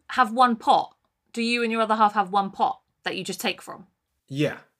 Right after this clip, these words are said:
Speaker 2: Yeah. So everything's just, like, dumped into the same place and we just take or use what we want, really.
Speaker 1: Okay, but would you both put equal amounts into that pot?
Speaker 2: Not necessarily.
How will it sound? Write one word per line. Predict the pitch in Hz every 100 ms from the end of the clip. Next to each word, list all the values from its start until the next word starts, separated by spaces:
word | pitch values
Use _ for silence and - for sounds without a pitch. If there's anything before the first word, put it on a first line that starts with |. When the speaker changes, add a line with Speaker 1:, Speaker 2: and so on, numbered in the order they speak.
| _ _ _ _
Speaker 2:
Yeah. | 117 87
So | - - 170
everything's | 185 190 190 156 147
just, | 135 -
like, | 117 - -
dumped | 135 120 127
into | 117 107
the | 107
same | - 113
place | 110 117 101 101 - - _ _ _ _ _
and | 113 110
we | 107
just | 113 -
take | 131 104 - - _ _ _ _ _
or | 117 104
use | 107 117 107 92
what | 104 104
we | 92 95 90 _ _
want, | 104 95 - _ _
really. | 87 80 156 _ _ _ _ -
Speaker 1:
Okay, | - 202 170
but | 175 208 -
would | 196 208 247 202 _ - -
you | 202 220 214 214 208 202 _ _
both | 180 220 226 -
put | 226 -
equal | 233 - 202
amounts | 190 240 269 190
into | 196 180
that | 190 -
pot? | - - - _ _ _ -
Speaker 2:
Not | 127
necessarily. | 131 - 139 160 226